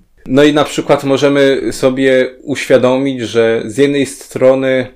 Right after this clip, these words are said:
powołanie Abrahama i Mojżesza ma podobny wątek pewnego wyjścia, opuszczenia, y, jakiejś strefy komfortu. Z drugiej strony na przykład, biorąc pod uwagę relacje Mojżesza i później na przykład Jozułego,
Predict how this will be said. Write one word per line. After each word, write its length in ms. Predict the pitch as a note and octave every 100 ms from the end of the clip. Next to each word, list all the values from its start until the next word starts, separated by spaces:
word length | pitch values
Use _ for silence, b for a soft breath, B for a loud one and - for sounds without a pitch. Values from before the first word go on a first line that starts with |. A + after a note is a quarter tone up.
| _
powołanie 520 | - A2+ A#2+ A#2+ A#2+
Abrahama 560 | A2+ A2+ A2 A#2 A#2 A2
i 80 | G#2
Mojżesza 560 | G#2 G2+ G2+ G2 -
ma 160 | G2 G2
podobny 460 | - G#2 G#2 G#2 G#2
wątek 600 | A2 G#2+ G#2+ G#2+ - - b
pewnego 420 | - G#2+ A2 G#2+
wyjścia, 480 | G2+ A2+ G#2+ - G2
opuszczenia, 840 | F#2+ - G#2+ - - A2 G2+ F#2 F#2+ -
y, 220 | G2+ G#2+ - _
jakiejś 300 | A2 A2 G2+
strefy 320 | - A2 G#2 A2
komfortu. 680 | A2+ A2 B2+ G#2 - - - B B B B
Z 120 | - F#2+
drugiej 340 | A#2 C#3 C#3+
strony 420 | C#3 C3 B2+ C3
na 120 | C3
przykład, 640 | A#2+ - A#2+ - B2+ A#2 - b b -
biorąc 380 | A#2 A#2+ A2+
pod 200 | - A#2
uwagę 520 | A2+ A2+ A#2 A#2 A2+ A2
relacje 760 | A2 A2+ A#2 A#2 - - A2+
Mojżesza 680 | G#2+ A2+ G#2+ A2 A2 - G#2
i 100 | G2+
później 240 | - G#2+
na 60 | G#2+
przykład 280 | - - -
Jozułego, 680 | A2 G#2+ G#2+ G#2 G#2 C3+